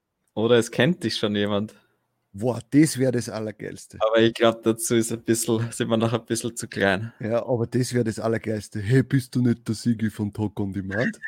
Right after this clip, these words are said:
Speaker 2: Das
Speaker 1: <laughs>
Speaker 2: wär, ah.
Speaker 1: Ja, das braucht noch, aber irgendwann mal vielleicht.
Speaker 2: Ach so, ja, wenn wir grad beim Kennen sind, also, äh, das haben wir uns gar nicht aufgeschrieben. Ich hab gestern ein kleines, äh, Meetup in meinem Hometown gehabt, ja, mit sechs Personen. Also wir waren zu sechs,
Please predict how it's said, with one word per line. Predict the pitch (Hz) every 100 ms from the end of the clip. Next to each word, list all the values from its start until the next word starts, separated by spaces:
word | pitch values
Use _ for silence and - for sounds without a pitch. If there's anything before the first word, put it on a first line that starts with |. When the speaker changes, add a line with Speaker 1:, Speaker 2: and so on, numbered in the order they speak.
| -
Speaker 2:
Das | 143 160 147
Speaker 1:
<laughs> | -
Speaker 2:
wär, | 127 123 104 - - - _ - -
ah. | 110 104 98 85 _ _ _ _ _ _ _ _
Speaker 1:
Ja, | - 156 156 147
das | 123 -
braucht | 113 107 110
noch, | 101 110
aber | 117 117
irgendwann | 117 123 110 104 113
mal | - 92
vielleicht. | - 104 90 110 - - - _ _ _ _ -
Speaker 2:
Ach |
so, | - 185
ja, | 165 143
wenn | 135
wir | 131
grad | 131 127
beim | 135 123 110
Kennen | 123 143 190
sind, | - 175 165
also, | 120 120 120 110 110
äh, |
das | - 107
haben | 120 113
wir | 113
uns | 113 107
gar | - 107
nicht | 107
aufgeschrieben. | - 123 - - 131 123
Ich | 120
hab | -
gestern | 143 - 143
ein | 127 127
kleines, | 127 135 143 147 -
äh, | - 123
Meetup | 123 160 - 143 131 -
in | 131
meinem | 123 117 120 104
Hometown | 127 170 165 - 117 107 113 120 -
gehabt, | 123 113 214 - -
ja, | 113 147
mit | 147 117
sechs | 131 123 -
Personen. | - 117 - 127 170 190
Also | 110 117
wir | 113
waren | 113
zu | -
sechs, | 120 135 -